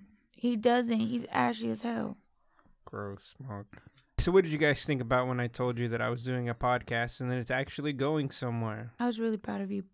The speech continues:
Speaker 1: because I know that you're the type of person, at least the way I see you, you're the type of person that you don't really talk much about the things that you wanna do because the way I see it is, like, I think you feel like where we come from, it's gonna be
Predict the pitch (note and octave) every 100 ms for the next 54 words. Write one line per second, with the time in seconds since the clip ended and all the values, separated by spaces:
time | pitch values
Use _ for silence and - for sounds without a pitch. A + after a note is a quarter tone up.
0 | _ A#3 A3 G#3 F#3+ G3+ _ _ _ _
1 | - A3 A3+ A3 A3 A3 A3 A3+ A3 -
2 | - G#3+ B3+ C4 C#4 A3+ B3 B3+ A3+ B3
3 | - A3+ A3 A#3 A#3+ B3 B3+ A#3+ B3+ -
4 | C4 - B3 B3+ A#3 A3 - - - -
5 | _ _ - A#3+ C4 C4 - A#3+ B3 A3+
6 | G3+ - - G#3+ A#3 - - _ _ _
7 | A3 A3 A3 - G#3+ A#3 A3 A#3 G3+ G#3+
8 | G#3 G#3+ G#3 A3 G#3 G#3+ G#3 G3 G#3 A3+
9 | A3 A3 - G#3+ F#3 - - - A3 G#3+
10 | G#3 - G#3+ G#3 G3+ G#3+ G3 G3 G#3 A3
11 | G3+ - G#3 G3+ G3+ - G#3 G#3 G#3+ G#3+
12 | G#3+ G#3+ A3 A3 - A3 G#3+ G#3 G#3 G3+